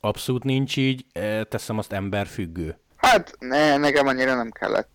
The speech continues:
Speaker 2: Sőt, mostanában még eszek zselét edzésen is. Ö, és nem azért, mert, ö, nem azért, hogy felkészítsem, hanem mert, ö, akivel így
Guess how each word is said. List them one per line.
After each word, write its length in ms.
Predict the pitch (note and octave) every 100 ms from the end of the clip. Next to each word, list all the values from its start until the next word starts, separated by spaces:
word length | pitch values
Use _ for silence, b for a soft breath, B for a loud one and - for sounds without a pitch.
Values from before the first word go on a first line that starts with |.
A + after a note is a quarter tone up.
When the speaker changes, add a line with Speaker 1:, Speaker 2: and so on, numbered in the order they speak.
| -
Speaker 2:
Sőt, 340 | - B2+ -
mostanában 580 | C3+ C3+ C#3+ C3 B2 B2
még 180 | B2 A#2
eszek 400 | A#2+ A#2 A2+ -
zselét 420 | B2+ B2+ F3+ A2+
edzésen 520 | A2 A2 - - - G2+
is. 260 | G#2+ - _ _
Ö, 340 | - A#2 A2 G#2+
és 260 | G2 -
nem 220 | C3 B2
azért, 320 | B2 A#2 A#2+ A2+
mert, 320 | A#2 A2+ A2+
ö, 340 | A2+ A2+ A2 A2 _ b b b -
nem 160 | C3+
azért, 220 | C3+ B2+
hogy 140 | A2 -
felkészítsem, 840 | - B2 A#2+ C3 - C3 - B2+
hanem 260 | B2+ B2 A#2+
mert, 300 | A#2+ A2+ A2+
ö, 400 | A2+ A2+ A2+ A2
akivel 380 | A2+ A#2+ A2+ A2+
így 160 | A2+